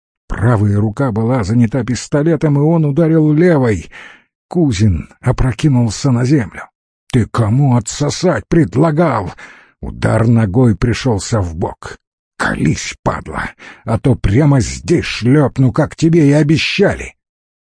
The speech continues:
Попов прицелился в наглую харю прямо между мутноватыми от бессильной злобы глазами.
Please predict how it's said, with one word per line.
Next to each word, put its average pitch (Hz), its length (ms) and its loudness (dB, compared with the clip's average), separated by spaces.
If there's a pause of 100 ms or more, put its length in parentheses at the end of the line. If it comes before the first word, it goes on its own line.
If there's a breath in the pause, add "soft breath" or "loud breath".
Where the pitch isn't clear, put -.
(180)
Попов - 420 -8
прицелился 113 840 -2
в 73 120 -8
наглую 110 480 0
харю 120 560 -2 (320 loud breath)
прямо 127 440 0
между 120 400 2
мутноватыми 131 880 2
от 127 120 0
бессильной 135 800 0
злобы 131 420 0
глазами. 117 760 0